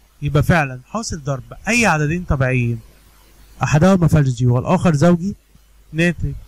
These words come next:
بتاعهم هيكون عدد زوجي. طيب الملاحظة اللي بعديها بيقول لي حاصل ضرب أصغر عدد أولي. مين هو أصغر عدد أولي؟ الاتنين هو أصغر عدد أولي.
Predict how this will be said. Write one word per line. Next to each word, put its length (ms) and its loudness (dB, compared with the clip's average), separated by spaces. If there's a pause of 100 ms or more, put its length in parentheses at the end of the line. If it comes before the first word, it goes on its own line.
(200)
بتاعهم 380 0
هيكون 400 -2
عدد 320 2 (180)
زوجي. 280 4 (1700)
طيب 240 2 (120)
الملاحظة 680 0 (180)
اللي 140 4
بعديها 440 2
بيقول 300 0
لي 120 0
حاصل 520 0
ضرب 240 2 (640)
أصغر 360 0
عدد 340 2 (180)
أولي. 380 4 (480)
مين 260 0
هو 240 6
أصغر 220 4
عدد 260 0
أولي؟ 360 4 (580)
الاتنين 580 4 (920)
هو 240 6
أصغر 240 2
عدد 300 2
أولي. 300 4